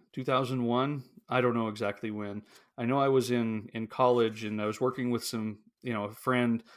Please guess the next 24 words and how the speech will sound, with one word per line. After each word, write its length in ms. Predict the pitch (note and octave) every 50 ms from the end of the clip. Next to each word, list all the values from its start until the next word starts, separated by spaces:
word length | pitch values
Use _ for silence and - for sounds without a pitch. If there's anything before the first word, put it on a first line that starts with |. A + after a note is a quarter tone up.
| - _ _ _ _ _ - C3
at 320 | B2 A#2 A2 G#2+ G#2+ G2+
a 40 | A2+
log 300 | G#2+ A#2 A2+ A#2+ A#2 G#2+
homes 420 | G#2+ B2+ B2 B2 B2 A#2+ A#2 -
place, 500 | - _ A#2+ A2+ A2 G#2 G#2 G2+ - -
and 220 | G#2+ G#2 G#2 G#2 -
he 320 | - B2+ B2 B2 A#2+ A#2
loved 300 | A2+ B2+ B2 B2 A#2 G#2
it 100 | G#2 - -
and 100 | A#2 A2+
told 200 | - B2 G#2+ A2
me, 80 | A2
"Oh, 100 | B2 C3+
you 140 | C3 B2 B2
need 120 | C#3+ D3+ C3
to 60 | C3
read 180 | C3 C#3 C3 A2+
it." 100 | G#2 -
And 100 | - G#2+
at 60 | G#2+
the 60 | - -
time 180 | B2+ A#2 A2
I'm 100 | G#2 G2 -
thinking, 320 | - G#2+ G#2+ G2+ G#2 -